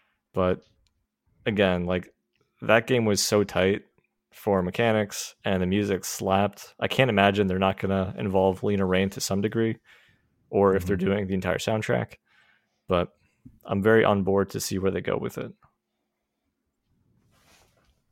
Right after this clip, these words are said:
Speaker 1: Is there anything that you would like to see for this? Something you thought was lacking from Celeste?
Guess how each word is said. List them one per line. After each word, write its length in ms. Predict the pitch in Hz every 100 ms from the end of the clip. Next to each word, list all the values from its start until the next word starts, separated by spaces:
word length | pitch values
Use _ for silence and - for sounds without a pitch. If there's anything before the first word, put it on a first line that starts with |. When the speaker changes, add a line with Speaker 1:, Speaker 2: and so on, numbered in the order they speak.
| -
Speaker 1:
Is 80 | 104
there 100 | 127
anything 160 | 131
that 60 | 131
you 80 | 110
would 80 | 95
like 240 | 90 98
to 100 | 131
see 320 | - 143 143 139 - _ _ _
for 160 | 139
this? 420 | 139 143 - - _ _ _ _ _ _ _ _
Something 200 | - 117
you 60 | 110
thought 160 | 113 110
was 120 | 98
lacking 420 | 95 95 104 110
from 180 | - 107
Celeste? 640 | - 98 104 110 - -